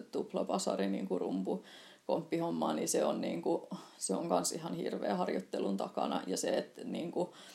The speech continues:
kyllä toi kertoo kans ehkä Suomen tosta niinku N S-harrastelijamuusikoitten niinku jotenkin sellaisesta taitotasosta, että sä voit vaan repästä jostain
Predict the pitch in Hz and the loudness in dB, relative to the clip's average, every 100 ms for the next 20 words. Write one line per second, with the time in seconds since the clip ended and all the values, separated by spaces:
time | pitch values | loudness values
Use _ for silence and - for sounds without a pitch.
0 | - - 170 160 175 170 175 - 170 170 | -20 -2 2 6 8 8 8 8 4 4
1 | 170 170 - 180 185 180 175 - - - | 2 0 0 2 6 6 6 2 -2 -2
2 | - - - - - - - - _ - | -2 -2 -4 -4 0 0 -2 -14 _ -20
3 | - - - _ _ _ _ - 175 170 | -20 -20 -20 _ _ _ _ 0 4 4
4 | 165 170 160 - 175 175 180 - - - | 2 0 -2 0 2 2 2 0 0 2
5 | 190 196 - 190 190 190 - 190 - 202 | 4 2 0 0 0 2 2 2 -2 -2
6 | 190 - - - - - - - - - | -2 -2 -2 -2 -2 -2 -2 -2 -2 -2
7 | - - 185 - - - 98 98 - - | 0 0 0 -2 -4 0 2 4 2 0
8 | 202 190 208 196 - 180 - - 165 - | 0 2 0 0 -2 -2 0 4 4 4
9 | 147 139 180 185 - 190 - - 190 - | 4 4 2 2 2 2 2 2 0 -2
10 | - 185 - - - - - | -2 0 2 0 2 2 2